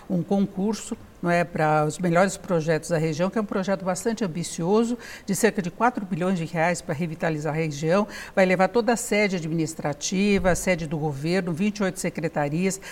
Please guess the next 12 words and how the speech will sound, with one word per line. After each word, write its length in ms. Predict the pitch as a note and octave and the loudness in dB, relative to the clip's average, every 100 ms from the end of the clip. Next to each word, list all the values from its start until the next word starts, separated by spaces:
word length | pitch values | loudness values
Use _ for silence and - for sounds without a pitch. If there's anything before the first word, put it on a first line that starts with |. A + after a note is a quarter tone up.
| - - | -10 2
trinta 280 | A#3 A#3+ | 6 6
e 60 | G#3+ | 4
seis 280 | - F3+ F3+ | 2 0 2
órgãos 320 | E3 D3+ D3+ | 2 2 -2
estaduais, 540 | D3+ - D3+ E3+ G3+ | -2 -2 2 4 2
e 40 | G3+ | 0
se 140 | - | -6
fala 240 | - G3 F#3 | -2 0 0
da 120 | F3+ | -4
movimentação 680 | F#3 D#3+ F3+ F3 D#3+ - | -4 -4 -4 -4 -4 -2
na 80 | E3+ | -2
região 400 | E3 D#3 E3+ G3+ | -2 -2 -2 -2